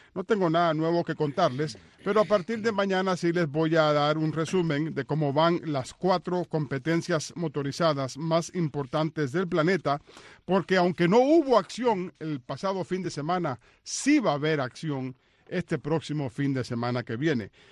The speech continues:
Así que esta, esta edición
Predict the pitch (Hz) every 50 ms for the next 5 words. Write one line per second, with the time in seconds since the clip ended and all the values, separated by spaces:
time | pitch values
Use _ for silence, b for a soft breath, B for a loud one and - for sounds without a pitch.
0 | b b b - 127 123 - 165 170 147 165 165 156 - - _ _ - 170 180
1 | 185 170 - - 170 160 151 143 139 131 123 117 113 107 - _ b b b b
2 | b b b - - 156 165 156 - 175 160 156 151 147 143 139 139 139 131 -
3 | 165 170 151 165 156 - - 180 208 214 226 240 269 262 220